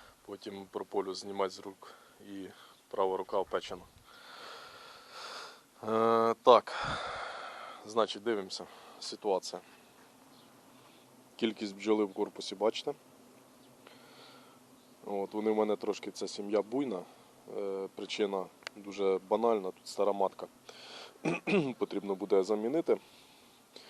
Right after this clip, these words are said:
Але так як, м, я в цьому році взагалі жодного нашого матковода не став в чергу,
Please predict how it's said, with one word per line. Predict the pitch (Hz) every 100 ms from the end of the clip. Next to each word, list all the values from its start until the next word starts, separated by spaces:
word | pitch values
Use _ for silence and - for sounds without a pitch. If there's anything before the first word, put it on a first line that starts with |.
| - - - - - -
Але | - 98 101
так | - 110 -
як, | 104 - - - - - - - - - - -
м, | 95 95 95 98 98
я | 104 104
в |
цьому | 101 107 101
році | 104 104 - 98 95 - -
взагалі | 104 107 107 113 107 107 95 98 - - - - - - - - - - 101
жодного | 101 107 101 101 104 98 98 101
нашого | 104 101 - 101 104 98 95 - 107
матковода | 107 - 117 107 104 101
не | 98
став | - 104
в | 98
чергу, | 127 127 98 90